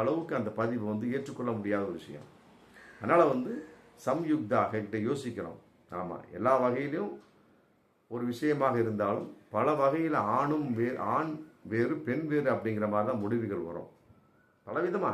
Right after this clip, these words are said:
திருமண கான்செப்டே எடுத்துங்க, அதை அடுக்கிட்டே போலாம்ங்க, நிறைய இருக்கு. ஆமா, என்னதான் உறவு கொண்டாலும் சரி,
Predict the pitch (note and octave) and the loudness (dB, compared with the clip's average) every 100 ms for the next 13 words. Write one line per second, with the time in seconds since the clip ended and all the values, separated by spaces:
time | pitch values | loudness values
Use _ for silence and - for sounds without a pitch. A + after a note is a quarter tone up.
0 | - B2 C3 C#3+ C3+ B2+ A#2+ B2 - C#3 | -2 -4 0 0 2 2 2 -2 -2 0
1 | A#2 G#2+ A#2 G#2 G2+ G#2 A2 C3+ D3 D3+ | 0 0 -2 -2 -2 0 0 0 -2 2
2 | F3 D3+ D3+ A#2+ F#2 F2+ G#2+ B2 A2 G2 | 2 4 0 0 -2 -2 0 2 2 -2
3 | - - - - - - _ _ _ - | -10 -18 -20 -20 -20 -20 _ _ _ -12
4 | F2 E2 - - _ _ - G2+ A2+ C3 | -10 -10 -14 -20 _ _ -10 -2 2 4
5 | A2 B2 C3 A2+ G#2+ G#2+ A2 G2+ F2 | 4 4 4 2 4 2 0 -6 -8